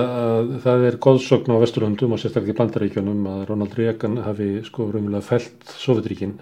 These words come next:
með harðri stefnu gegn þeim, eh, og neytt þau þann-, í einhverju stöðu þannig að þau hrundu. Eh, hefurðu trú á því að,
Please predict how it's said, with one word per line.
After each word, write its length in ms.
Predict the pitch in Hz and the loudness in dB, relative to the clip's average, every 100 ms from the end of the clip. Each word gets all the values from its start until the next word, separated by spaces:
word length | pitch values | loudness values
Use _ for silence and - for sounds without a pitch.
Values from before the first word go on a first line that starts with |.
| 147 | -6
með 380 | 104 113 113 - 170 143 | 0 2 2 0 -6 0
harðri 480 | 127 135 117 113 98 | 2 2 2 0 -2
stefnu 460 | - 123 - 107 | 2 2 2 -2
gegn 180 | 98 113 | -2 -4
þeim, 260 | - 92 139 - _ - - - - _ - | -4 -10 -10 -14 _ -20 -20 -20 -20 _ -10
eh, 280 | 107 98 107 | -8 -6 -8
og 160 | 104 98 | -10 -2
neytt 340 | 107 139 - - | 2 2 0 -2
þau 220 | 110 107 | 0 0
þann-, 220 | 107 120 110 | 0 0 0
í 80 | 104 | -2
einhverju 240 | 107 101 | -2 -6
stöðu 420 | - 131 127 107 | 6 8 8 4
þannig 220 | 110 104 | 0 0
að 140 | 101 101 | 0 0
þau 720 | 113 107 123 151 139 151 139 | -2 0 -2 -4 -4 -4 0
hrundu. 380 | 123 110 - 98 - - - - - - - - | 2 2 -2 -12 -14 -20 -18 -14 -14 -16 -20 -8
Eh, 160 | 139 | -6
hefurðu 240 | 127 120 120 | 2 2 4
trú 160 | 117 | 6
á 80 | 139 | 8
því 140 | 120 175 147 | 8 4 2
að, 220 | 180 127 | -2 0